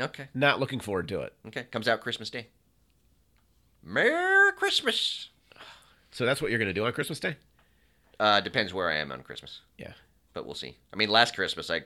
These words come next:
Speaker 1: I managed to get Valerie to watch pretty much all of Hawkeye and
Speaker 2: Right.
Speaker 1: most of the M C U while
Speaker 2: Right.
Speaker 1: I was there.
Speaker 2: Yeah, so maybe, maybe there's a shot.
Speaker 1: Yeah.
Speaker 2: This will be quick, too. Doesn't sound like a lot of episodes. They're all, what, twenty-five, thirty
Speaker 1: Yeah,
Speaker 2: minutes?
Speaker 1: it's not, yeah, so it's like four and a half hours.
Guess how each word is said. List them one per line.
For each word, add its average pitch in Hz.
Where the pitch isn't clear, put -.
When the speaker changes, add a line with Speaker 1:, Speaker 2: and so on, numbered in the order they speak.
Speaker 1:
I 80
managed 82
to -
get 76
Valerie 76
to 69
watch 76
pretty 85
much 76
all 76
of 71
Hawkeye 76
and 71
Speaker 2:
Right. 95
Speaker 1:
most 87
of 80
the 85
M 80
C 80
U 76
while 107
Speaker 2:
Right. 90
Speaker 1:
I 71
was 65
there. 60
Speaker 2:
Yeah, 240
so 170
maybe, 185
maybe 107
there's 123
a 120
shot. -
Speaker 1:
Yeah. 85
Speaker 2:
This 220
will 277
be 220
quick, -
too. 147
Doesn't 135
sound 131
like 113
a 107
lot 98
of 95
episodes. 104
They're 95
all, 98
what, -
twenty-five, 104
thirty 110
Speaker 1:
Yeah, 120
Speaker 2:
minutes? 117
Speaker 1:
it's 120
not, 113
yeah, 123
so 98
it's 104
like 107
four 87
and 85
a 82
half 76
hours. 76